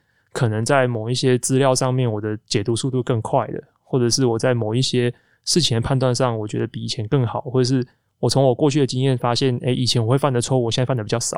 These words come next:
了。然后我会再用一个这样我自以为自己是升级版的状态去跟 role model 接触。那你通常会被你设定成 role model 的人，呃，他也会是持续在进步中的，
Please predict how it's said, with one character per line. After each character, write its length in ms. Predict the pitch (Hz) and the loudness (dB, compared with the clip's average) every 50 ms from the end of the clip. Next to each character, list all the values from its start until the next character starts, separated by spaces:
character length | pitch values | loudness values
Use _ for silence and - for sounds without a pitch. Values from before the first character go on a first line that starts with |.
| - | -6
了。 100 | - 156 - _ _ _ _ _ _ _ | -8 -10 -12 _ _ _ _ _ _ _
然 120 | - 139 139 | 0 2 4
后 60 | 143 | 4
我 60 | 127 | 4
会 100 | 127 143 | 4 4
再 120 | 143 165 160 | 4 4 4
用 120 | 156 151 | 4 4
一 60 | 135 | 2
个 80 | 123 127 | 2 2
这 100 | 117 147 | 2 2
样 140 | 143 135 123 | 2 0 2
我 140 | 127 131 123 | 2 2 2
自 240 | - - - - 220 | 2 0 0 0 2
以 160 | 185 143 120 | 0 2 2
为 160 | 117 117 120 | 2 2 2
自 100 | - 175 | 0 0
己 100 | 156 131 | 0 0
是 120 | 113 135 | 0 0
升 200 | 131 - 143 127 | 0 2 2 2
级 160 | 131 - 131 120 | 2 2 2 2
版 220 | - 110 104 101 | 2 0 0 -2
的 60 | 107 | -4
状 220 | 107 - 127 117 113 | 0 0 0 0 2
态 180 | 110 127 117 | 0 0 0
去 160 | 110 - 131 | 0 0 0
跟 180 | - - 127 117 | 0 0 0 2
role 160 | 113 120 117 | 2 2 2
model 260 | 117 113 113 113 110 | 2 0 0 -2 -2
接 200 | 104 - 117 104 | -4 -4 -6 -6
触。 240 | 107 - - 120 104 - _ _ _ _ _ _ _ _ | -4 -4 -4 -4 -4 -6 _ _ _ _ _ _ _ _
那 120 | - 220 220 | 2 2 4
你 60 | 160 | 4
通 180 | 131 165 185 196 | 4 4 4 4
常 140 | 180 147 | 4 2
会 60 | 151 175 | 4 2
被 120 | - 196 | 2 2
你 80 | 151 123 | 2 2
设 140 | - 175 | 2 2
定 100 | 170 180 | 2 4
成 140 | 160 127 120 | 2 2 2
role 160 | 117 127 131 | 2 2 2
model 320 | 127 135 135 131 120 113 113 | 2 2 2 2 2 2 0
的 60 | 110 | 0
人， 260 | 107 107 101 98 101 - _ _ _ _ _ _ _ _ _ _ | -2 -4 -4 -6 -8 -12 _ _ _ _ _ _ _ _ _ _
呃， 280 | - 127 117 113 110 110 107 | -2 0 2 2 0 0 -2
他 260 | - - 156 160 160 | -2 0 0 0 2
也 180 | 151 127 110 107 | 0 0 0 2
会 160 | 104 156 151 | 4 4 4
是 160 | 135 - 165 | 4 4 2
持 200 | 139 - - - | 2 2 0 0
续 100 | 113 131 | 0 2
在 100 | 120 127 | 2 2
进 140 | 120 - 123 | 2 2 0
步 140 | 117 131 123 | 0 -2 -2
中 240 | - - 104 98 101 | -4 -4 -6 -8 -10
的， 80 | - | -12